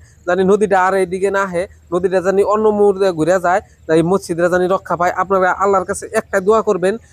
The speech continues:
যে নদ-, এই মসজিদরা জানি আর না ভাঙে, নদীটা জানি অন্য দিক দিয়ে ঘুরে যায়। তো দেখেন এই যে সিঁড়িটা ভেঙে গেছে গা, আর হয়তো এই এখন আল্লাহ রাতের কথা, এখন আল্লাহ কি করে, এটাই হচ্ছে মসজিদ।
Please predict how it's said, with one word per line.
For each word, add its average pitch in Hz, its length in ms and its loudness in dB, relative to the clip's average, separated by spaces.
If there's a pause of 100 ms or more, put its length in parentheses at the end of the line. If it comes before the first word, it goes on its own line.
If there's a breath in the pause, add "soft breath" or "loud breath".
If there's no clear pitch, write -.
(160 soft breath)
যে 170 100 4
নদ-, 185 240 2
এই 175 120 2
মসজিদরা 175 480 0
জানি 180 220 0 (260 soft breath)
আর 160 160 -2
না 175 160 2
ভাঙে, 175 300 0 (300 soft breath)
নদীটা 175 340 2
জানি 175 200 2
অন্য 202 240 2
দিক 165 160 -2
দিয়ে 165 140 0
ঘুরে 147 240 0
যায়। 135 160 -8 (200)
তো 190 80 -12
দেখেন 220 260 0
এই 240 140 -4
যে 208 60 -6
সিঁড়িটা 233 420 -6
ভেঙে 226 260 -4
গেছে 226 220 -6
গা, 226 160 -2 (240)
আর 208 80 -2 (400)
হয়তো 208 300 -6
এই 226 140 -6 (300)
এখন 202 300 -4
আল্লাহ 220 260 -2
রাতের 226 300 -6
কথা, 220 220 -6 (120)
এখন 196 160 -4
আল্লাহ 202 220 -6 (100)
কি 196 80 -12
করে, 196 220 -6 (120)
এটাই 214 200 -6
হচ্ছে 214 160 -10
মসজিদ। 208 440 -10